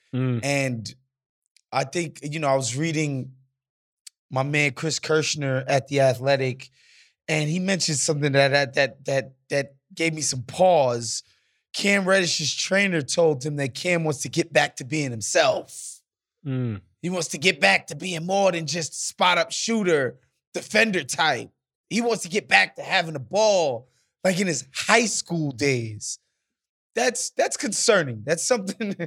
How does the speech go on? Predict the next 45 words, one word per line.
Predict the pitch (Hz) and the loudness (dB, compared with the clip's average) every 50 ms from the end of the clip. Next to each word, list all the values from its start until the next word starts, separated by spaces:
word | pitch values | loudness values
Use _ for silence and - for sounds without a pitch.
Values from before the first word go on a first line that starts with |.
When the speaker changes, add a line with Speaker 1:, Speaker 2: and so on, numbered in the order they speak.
| - _ _ _ | -10 _ _ _
Speaker 2:
<laughs> | _ _ _ _ | _ _ _ _
that's | 202 226 233 233 - | 0 0 0 2 2
something | - 277 269 262 254 233 | 0 0 0 0 -4 -4
to | 202 | -4
keep | 160 - 214 202 151 | -6 -4 -6 -6 -2
your | 170 180 165 - | 0 0 2 2
eye | 160 160 165 160 156 151 | 4 4 4 4 2 0
on, | 147 143 139 | -2 -4 -6
'cause | - 170 139 131 131 131 - | -6 -6 -6 -6 -6 -4 -2
honestly, | 185 233 262 262 220 - - 247 220 | -2 0 0 -2 -2 -4 -4 -4 -6
Cam | 175 - 226 220 220 208 202 | -4 -4 -4 -4 -2 -2 -2
Reddish, | 208 196 196 180 - | -2 0 -2 -2 -2
that | - 214 214 | -4 -4 -2
should | - - - - - - - 220 208 170 | -4 -4 -4 -2 -2 0 0 0 -2 -2
not | 190 185 160 143 | -2 -4 -4 -4
be | 165 170 | -6 -4
your | 147 147 139 | -4 -4 -4
focus | 127 - 151 151 139 - 131 120 | -2 -2 -2 -2 -2 -4 -6 -6
on | 131 127 120 | -6 -4 -6
this | 113 107 | -6 -8
team. | - - 127 117 107 104 - _ - - - _ _ _ _ _ | -8 -8 -6 -6 -8 -10 -12 _ -20 -20 -20 _ _ _ _ _
Exactly, | - 208 180 143 131 175 185 254 262 - 214 220 | 2 2 2 2 4 6 6 6 4 2 -4 -4
your | 190 180 180 131 | -4 -4 -4 -4
focus | - 196 180 147 127 165 | -4 -4 -4 -4 -4 -6
should | - - - 156 131 | -6 -6 -6 -8 -8
be | 147 156 139 117 - _ _ _ _ _ _ _ - 131 | -8 -8 -8 -8 -10 _ _ _ _ _ _ _ -14 -4
guarding | - 175 180 185 190 185 185 170 | 2 4 4 4 4 2 0 0
the | 170 160 | 0 2
hell | 165 170 170 165 156 | 2 2 2 2 2
out | 151 147 | 0 -2
of | 139 - | -4 -8
people, | - - 170 143 131 143 139 127 - _ _ _ _ 147 | -10 -10 -10 -8 -8 -8 -8 -10 -12 _ _ _ _ -10
knocking | 147 160 180 190 180 - - 180 175 | -2 0 2 2 2 0 -2 -6 0
down | 160 160 160 151 147 | 0 2 2 2 0
shots. | - - - 180 180 165 - - | -2 0 2 4 4 2 0 0
Since | 160 143 - - | -6 -6 -6 -6
you | 170 175 151 - _ - 143 | -6 -8 -10 -14 _ -10 -4
have | - 156 185 190 180 | 0 0 0 0 0
this | 175 131 - | -4 -4 0
reputation | 180 170 135 143 139 - - 175 196 170 160 160 | 0 0 0 -2 -6 -6 -4 -2 -2 -2 -2 -4
of | 139 117 | -4 -4
being | 139 156 156 147 135 120 - | -2 -2 -2 -2 -2 -4 -4
some | - 160 143 | -4 -4 -4
sort | 123 - - 165 147 131 | -4 0 2 2 2 2
of | 123 110 104 | 0 -4 -6